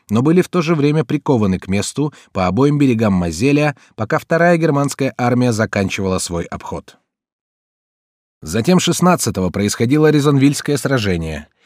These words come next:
Все корпуса переправились, наконец, на левый берег, только третий и четвёртый остались позади,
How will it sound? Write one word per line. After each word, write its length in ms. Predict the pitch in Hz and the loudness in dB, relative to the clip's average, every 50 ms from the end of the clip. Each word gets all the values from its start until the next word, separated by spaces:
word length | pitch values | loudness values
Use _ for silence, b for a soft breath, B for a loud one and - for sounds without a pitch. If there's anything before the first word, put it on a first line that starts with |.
| b b b | b b b
Все 240 | b - - 120 110 | b -4 -2 -2 -2
корпуса 420 | - 107 98 - 104 - 110 107 | 0 -2 -4 -4 -4 -2 -2 -2
переправились, 640 | 98 - 101 101 - 107 110 104 104 101 95 - - | 0 0 -2 -2 0 0 2 2 2 2 0 -2 -4
наконец, 420 | 104 92 98 98 101 95 - - | -4 -2 -2 -2 -2 -2 -4 -4
на 60 | 98 | -2
левый 240 | 92 92 90 85 85 | -2 0 -2 -2 -4
берег, 420 | 78 82 107 117 131 127 - - b b b b b | -2 -2 -2 0 -2 -4 -6 -10 b b b b b
только 280 | - 104 98 - - | -4 -4 -4 -4 -4
третий 380 | 95 - - 117 131 131 - 165 | -6 -4 -2 0 0 0 -2 -4
и 160 | 151 - 165 | -4 -4 -6
четвёртый 520 | - - 160 - 139 127 117 110 - 98 92 | -6 -6 -6 -4 -2 -2 -2 -2 -2 -4 -4
остались 380 | 90 - - 98 90 85 - | -4 -4 -2 -2 -2 -2 -4
позади, 520 | - - 85 87 85 78 92 120 131 120 | -8 -8 -6 -6 -4 -2 -2 -2 -2 -2